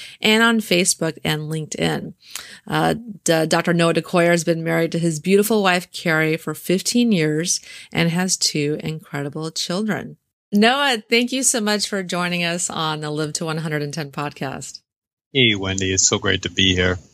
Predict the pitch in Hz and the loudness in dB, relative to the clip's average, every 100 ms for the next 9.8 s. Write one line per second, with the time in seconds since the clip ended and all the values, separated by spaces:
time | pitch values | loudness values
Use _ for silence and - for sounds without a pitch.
0 | - - - - 214 262 330 311 294 240 | -20 -20 -20 -8 -2 0 0 0 0 0
1 | 240 240 226 208 185 185 185 180 165 160 | 0 0 0 0 -2 -2 -2 -2 -2 -2
2 | 170 165 - 160 156 156 156 156 151 - | -4 0 2 2 0 -2 -6 -8 -8 -4
3 | 160 156 151 151 151 139 151 131 143 - | 0 0 0 -2 -4 -6 -6 -6 -10 -18
4 | _ _ _ - - - - 165 170 147 | _ _ _ -6 0 4 4 4 4 2
5 | 117 - 160 127 - 135 131 - _ _ | 2 4 4 2 2 2 -2 -6 _ _
6 | - - - _ 147 185 208 - - 151 | -14 -14 -18 _ -2 0 2 2 0 -4
7 | 127 123 143 147 - 131 120 127 123 120 | -2 0 2 0 -2 -6 0 0 0 -4
8 | 120 _ _ _ - 139 135 139 147 135 | -8 _ _ _ -12 -4 0 2 2 -2
9 | - 131 123 117 107 104 101 101 | -2 -2 -2 -2 -4 -2 -2 -4